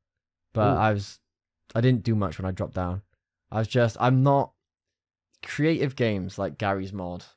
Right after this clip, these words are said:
Speaker 1: or Dreams, if you will,
Speaker 2: <laughs>
Speaker 1: or Tears of the Kingdom.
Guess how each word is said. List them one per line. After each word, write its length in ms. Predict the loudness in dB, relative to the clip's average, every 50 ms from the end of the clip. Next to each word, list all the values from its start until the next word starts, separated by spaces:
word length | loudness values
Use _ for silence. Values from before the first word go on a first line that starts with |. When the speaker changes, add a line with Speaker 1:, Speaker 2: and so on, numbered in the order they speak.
| _ _
Speaker 1:
or 320 | -6 -4 -4 -4 -6 -8 -14 _ _ _ _ -8
Dreams, 560 | -6 -4 -2 -2 -4 -4 -8 -10 -12 -16 _ _ -16
if 180 | -14 -12 -8
you 120 | -6 -4 -2
will, 240 | -2 -2 -2 -2 -2 -4 0 2 2 2 2
Speaker 2:
<laughs> 320 | 0 -4 -6 -8 _ _ _
Speaker 1:
or 140 | -8 -8 -4
Tears 300 | -2 0 0 0 0 0
of 80 | -4
the 40 | -4
Kingdom. 500 | -2 -2 -2 -2 -2 -2 -4 -4 -6 -10